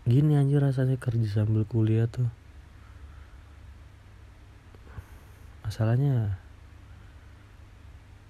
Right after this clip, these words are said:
gue juga nggak bisa, apa ya, nggak mau mencurangi dengan berarti gue kuliah terus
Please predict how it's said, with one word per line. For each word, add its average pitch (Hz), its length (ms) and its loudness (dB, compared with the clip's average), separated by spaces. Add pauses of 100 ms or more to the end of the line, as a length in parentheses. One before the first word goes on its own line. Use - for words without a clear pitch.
(100)
gue 123 160 2
juga 117 240 2
nggak 101 300 2 (100)
bisa, 101 480 0 (480)
apa 123 300 0
ya, 95 320 0 (580)
nggak 110 240 0
mau 120 160 6
mencurangi 120 1000 2 (1300)
dengan 98 400 4
berarti 95 400 0
gue 95 320 2
kuliah 98 320 2
terus - 560 -6